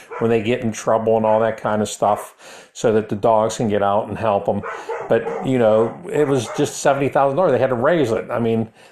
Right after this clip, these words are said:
that is probably, you know, maybe half of their police budget for the year or something like that. I don't know what it is,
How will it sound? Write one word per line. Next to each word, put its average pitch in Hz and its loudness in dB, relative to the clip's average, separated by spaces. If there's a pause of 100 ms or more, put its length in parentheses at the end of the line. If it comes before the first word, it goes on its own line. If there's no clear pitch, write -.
(140)
that 147 2
is 117 0
probably, 127 0 (140)
you 135 0
know, 110 2
maybe 117 0
half 135 -2
of 143 0
their 135 4
police 139 0
budget 104 0
for 120 -2
the 117 0
year 127 2
or 92 0
something 92 -2
like 92 0
that. 95 -2
I 117 2
don't 117 0
know 101 2
what 117 2
it 90 0
is, 107 0